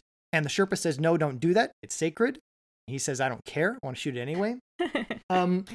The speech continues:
Speaker 1: but thankfully, uh, his hand is saved from, uh, bloodied with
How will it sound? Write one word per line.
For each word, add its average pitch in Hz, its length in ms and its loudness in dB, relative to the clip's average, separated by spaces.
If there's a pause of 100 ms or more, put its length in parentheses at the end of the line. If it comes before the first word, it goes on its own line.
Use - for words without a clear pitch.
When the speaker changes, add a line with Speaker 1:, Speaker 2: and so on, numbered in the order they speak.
(180)
Speaker 1:
but 180 180 6
thankfully, 240 480 4 (400)
uh, 196 220 8
his 226 260 4
hand 240 260 4
is 214 120 4
saved 233 340 6
from, 190 540 4 (100)
uh, 165 320 8
bloodied 214 640 6
with 180 220 4